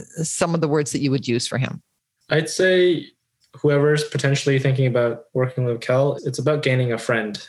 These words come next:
Speaker 2: in who's knowledgeable around the world on what you want to do with your kind of offshoring strategy. And so if you're wanting someone that is available and you can shoot him a message whenever you have a question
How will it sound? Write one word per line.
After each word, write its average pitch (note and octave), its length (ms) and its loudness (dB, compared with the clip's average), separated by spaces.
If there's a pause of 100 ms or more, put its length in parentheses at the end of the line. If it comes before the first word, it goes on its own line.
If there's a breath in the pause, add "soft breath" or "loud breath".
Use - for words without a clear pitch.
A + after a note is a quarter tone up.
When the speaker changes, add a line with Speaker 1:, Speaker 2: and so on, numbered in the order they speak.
(160)
Speaker 2:
in A#2+ 420 -4 (320)
who's C3 300 0
knowledgeable B2+ 720 0
around A2 240 -2
the A2 80 -2
world A2+ 360 0
on A#2 280 -2
what - 160 -2
you B2+ 100 -2
want A#2 240 -2
to - 100 -14
do A2 400 -4 (480 soft breath)
with B2 400 -2
your A2+ 540 0 (140)
kind A#2+ 120 -4
of - 60 -12
offshoring A#2 500 -4
strategy. A2+ 600 -2 (760)
And A#2+ 160 -4
so B2 480 -2 (160)
if - 260 -4
you're C3 420 4
wanting C#3+ 340 2
someone B2+ 440 2
that A2 340 -2 (360)
is B2 160 -2
available B2+ 720 0 (100)
and B2 160 -2
you A#2 80 -2
can A2+ 360 -4 (180)
shoot C3 220 -2
him B2+ 80 2
a A#2+ 120 -2
message B2 460 -4
whenever A#2+ 260 0
you A#2 120 0
have A2+ 160 -2
a A2 240 -2
question C3+ 600 -2